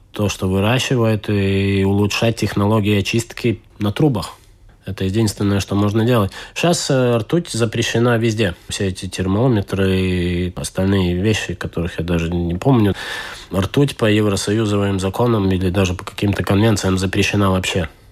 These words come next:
Но то, что даже если мы топим печку в древесине, все равно там есть.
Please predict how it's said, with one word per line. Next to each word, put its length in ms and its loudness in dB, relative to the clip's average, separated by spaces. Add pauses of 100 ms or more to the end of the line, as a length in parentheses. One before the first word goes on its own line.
(560)
Но 160 4
то, 240 0
что 520 0 (180)
даже 340 0
если 300 -2
мы 140 0
топим 400 -2
печку 360 0
в 100 0
древесине, 560 2
все 160 0
равно 220 4
там 180 0
есть. 420 0